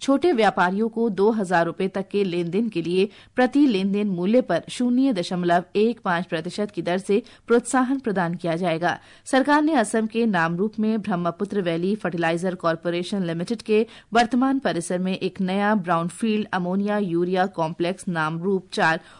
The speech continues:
उर्वरक संयंत्र स्थापित करने का निर्णय लिया है। श्री वैष्णव ने कहा कि संयंत्र की वार्षिक क्षमता बारह लाख सत्तर हजार मीट्रिक टन यूरिया उत्पादन की होगी। सरकार ने पशुधन क्षेत्र में वृद्धि को प्रोत्साहन देने के लिए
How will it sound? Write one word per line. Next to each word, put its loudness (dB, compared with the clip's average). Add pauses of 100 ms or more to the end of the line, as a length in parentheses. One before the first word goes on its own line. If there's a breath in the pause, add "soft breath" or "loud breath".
उर्वरक 4
संयंत्र 0
स्थापित -4
करने 0
का -2
निर्णय 0
लिया -4
है। -2 (300 loud breath)
श्री 0
वैष्णव 4
ने 0
कहा 0
कि -6
संयंत्र -2
की -6
वार्षिक 0
क्षमता 2 (260 loud breath)
बारह 4
लाख 2
सत्तर -2
हजार 2
मीट्रिक -4
टन 0
यूरिया 2
उत्पादन -2
की -8
होगी। -2 (320 loud breath)
सरकार 4
ने -2
पशुधन 0
क्षेत्र -4
में -2
वृद्धि -2
को 0
प्रोत्साहन -2
देने -2
के -6
लिए 0